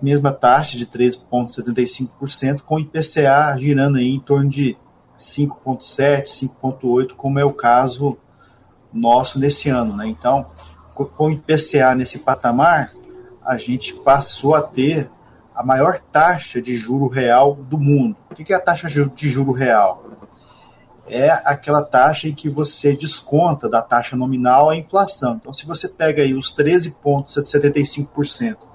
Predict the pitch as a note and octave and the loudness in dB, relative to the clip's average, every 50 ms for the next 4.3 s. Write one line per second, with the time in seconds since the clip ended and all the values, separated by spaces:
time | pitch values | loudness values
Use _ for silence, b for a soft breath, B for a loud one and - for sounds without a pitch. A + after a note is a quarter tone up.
0 | - _ _ - b b b b b b b b b _ _ - B2 A#2+ C#3 D3 | -20 _ _ -20 b b b b b b b b b _ _ -10 -8 -6 -6 -6
1 | - - - C#3+ C#3+ C#3+ C#3+ - - A#2+ A#2+ A#2+ B2 B2 B2 - - C3+ B2 A#2+ | -8 -6 -2 0 0 0 0 0 -2 0 0 0 0 0 -2 -2 -2 -2 0 0
2 | - - - B2+ B2 A2+ A2 C3 F#3+ A3 G#3+ F#3+ F#3+ F3 C#3+ C#3+ - D3 C3+ C#3+ | 0 -2 0 0 0 0 0 0 0 2 2 2 2 2 0 0 0 2 4 4
3 | C#3+ C#3+ C#3 C3+ C3+ C#3+ C#3 D3+ D3+ D3 C#3 - - - - C#3+ C3+ B2 A2+ G#2 | 4 4 4 4 2 2 2 2 0 0 0 0 0 2 2 2 2 2 0 -2
4 | - A#2 C3 D#3+ F3 | -2 -2 -2 -2 -2